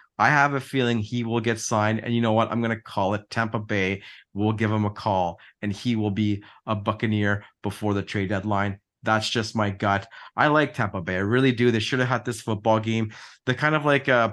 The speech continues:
passing here, you know, it, it mostly went to Godwin. He went, you know, six for twelve for sixty-six yards. Sometimes Godwin's on in this game. Obviously, he wasn't on, and that's, it's that simple. Mike Evans, I, I love the connection between Baker Mayfield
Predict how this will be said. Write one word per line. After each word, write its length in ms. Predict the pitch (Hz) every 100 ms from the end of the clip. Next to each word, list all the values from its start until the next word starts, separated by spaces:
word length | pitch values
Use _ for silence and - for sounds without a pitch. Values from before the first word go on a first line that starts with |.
| -
passing 500 | 113 120 127 135 127
here, 380 | 131 127 123 107 - _
you 40 | 123
know, 100 | 120
it, 140 | 117
it 80 | 131
mostly 420 | 143 156 156 175
went 240 | 151 131 131
to 120 | 135
Godwin. 720 | 117 107 98 110 117 120 123 _
He 100 | -
went, 300 | 120 127 131 - _ _
you 80 | 147
know, 140 | 98
six 320 | 90 - 131 -
for 140 | 131
twelve 480 | - 123 117 117 110
for 180 | - 113
sixty-six 640 | 123 107 117 110 113 -
yards. 420 | 110 104 110 110 - - - _ _ -
Sometimes 480 | - 143 165 156
Godwin's 440 | 143 135 139 135 131 -
on 300 | 120 120 123
in 120 | 117
this 160 | 123 117
game. 240 | 117 113 110
Obviously, 480 | 123 139 135 139 135
he 100 | 131
wasn't 300 | 135 160 156
on, 260 | 190 113 -
and 340 | 113 117 113
that's, 260 | 123 123 -
it's 200 | 113 107
that 240 | 131 131
simple. 340 | - 151 160 107
Mike 240 | 107 117
Evans, 300 | 143 156 156
I, 100 | 147 123
I 60 | 131
love 260 | 135 160
the 100 | 170
connection 420 | 170 123 104 - 110
between 320 | 104 113 98
Baker 260 | 104 104
Mayfield 540 | 104 107 101 117 98